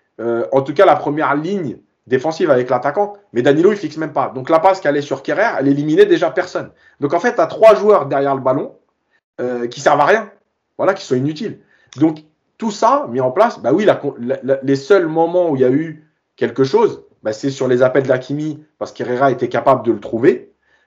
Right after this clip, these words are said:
Euh, et, et Herrera, je dis juste un mot, oui, Herrera était peut-être samedi le meilleur des milieux de terrain,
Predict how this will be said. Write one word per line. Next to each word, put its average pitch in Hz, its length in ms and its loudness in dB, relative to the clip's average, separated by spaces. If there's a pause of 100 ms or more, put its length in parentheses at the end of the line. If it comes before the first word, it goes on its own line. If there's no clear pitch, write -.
Euh, 107 880 4 (120)
et, 135 100 6
et 139 240 4
Herrera, 147 340 4
je 131 60 -4
dis 120 140 -10
juste 131 240 -10
un 135 40 -4
mot, 196 280 0 (340)
oui, 135 180 6
Herrera 123 400 2
était 117 360 -6 (120)
peut-être - 480 -8 (680)
samedi 131 560 -6
le 120 120 2
meilleur 143 320 4
des 123 120 -2
milieux 131 400 -2
de 135 40 -10
terrain, 170 440 -2